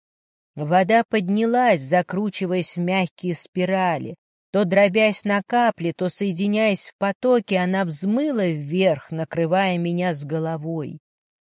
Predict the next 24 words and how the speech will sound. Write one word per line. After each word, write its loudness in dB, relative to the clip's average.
С -14
воздухом -2
тоже 0
начало -2
твориться -2
что-то -4
странное. -4
Моё 0
тело 0
как -2
будто -4
перестало -2
хоть -4
сколь-нибудь -2
весить, -6
и 0
я 2
почувствовала, -2
как -4
лица -4
касаются -2
выбившиеся -4
пряди 0
волос, -4